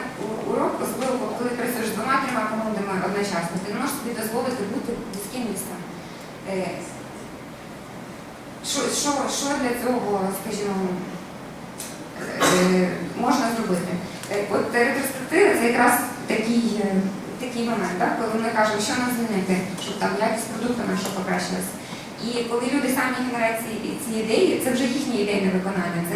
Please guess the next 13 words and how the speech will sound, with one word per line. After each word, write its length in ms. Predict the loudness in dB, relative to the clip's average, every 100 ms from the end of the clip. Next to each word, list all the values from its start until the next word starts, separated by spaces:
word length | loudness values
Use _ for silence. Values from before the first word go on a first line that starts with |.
| 0
не 60 | 0
приказ, 340 | 0 2 2 2 -2 0
«Давайте 280 | 2 2 2 0
робимо 240 | -2 0 2
так, 100 | 2 2
бо 60 | 0 0
вам 100 | 0
так 100 | 0 -2
буде 140 | -4 -4
краще», 280 | -4 -6 -6 -8 -10 -12 -6
а 20 | -4
це 60 | 0 0 0
їхня 180 | 0